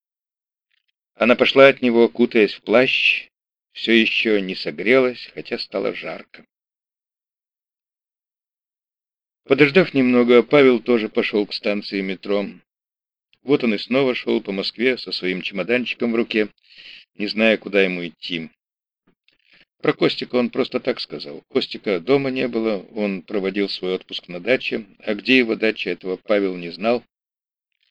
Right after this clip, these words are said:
Да если бы и знал, не поехал бы. И к Вере он не поедет, потому как раз, что так посоветовал ему поступить Митрич.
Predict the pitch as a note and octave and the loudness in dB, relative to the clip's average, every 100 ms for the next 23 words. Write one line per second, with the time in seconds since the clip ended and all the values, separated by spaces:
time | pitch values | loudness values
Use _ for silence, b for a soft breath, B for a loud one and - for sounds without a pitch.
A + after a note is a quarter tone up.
0 | _ _ _ C3+ F3 D#3 D#3 D3+ C#3 A#2 | _ _ _ 4 4 4 4 6 4 6
1 | C3+ B2 A2+ A#2+ A2 - F#2 F#2 F2 _ | 6 6 4 4 4 2 -4 -6 -12 _
2 | _ _ _ _ _ _ b b b b | _ _ _ _ _ _ b b b b
3 | b b _ _ _ - C3+ C#3+ A#2+ C3 | b b _ _ _ 0 0 2 6 8
4 | B2+ B2+ - B2+ B2 A#2+ A2+ A2+ A2+ A#2 | 8 4 4 4 4 2 2 4 4 4
5 | A2 G#2+ - - - - - G#2+ A#2+ G#2+ | 2 -4 -12 -18 -16 -18 -8 -6 -4 -4
6 | A2 G#2 - - - G2+ - B2 - - | -2 -2 -2 -8 -6 -10 -2 -2 -2 -8
7 | A2 - G#2 A2+ - G#2+ G#2 G2 G2 - | -8 -2 0 0 -2 -4 -2 -2 -4 -6
8 | G2+ - - A#2 A#2 - F2+ F2+ - G2 | -10 -12 -12 -12 -10 -10 -8 -8 -8 -10
9 | - - - | -8 -8 -6